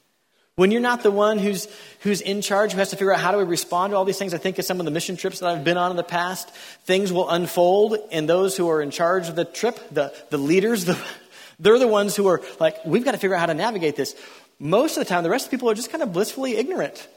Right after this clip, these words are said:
because they're like, "We just trust the leadership." There's something really great when we come around and say, "You know what? I'm not the owner." I'm willing to lay that ownership down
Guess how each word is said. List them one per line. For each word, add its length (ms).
because 220
they're 80
like, 100
"We 100
just 200
trust 240
the 60
leadership." 840
There's 200
something 360
really 240
great 300
when 100
we 80
come 220
around 320
and 80
say, 100
"You 100
know 120
what? 180
I'm 220
not 240
the 160
owner." 220
I'm 160
willing 260
to 40
lay 280
that 180
ownership 480
down 320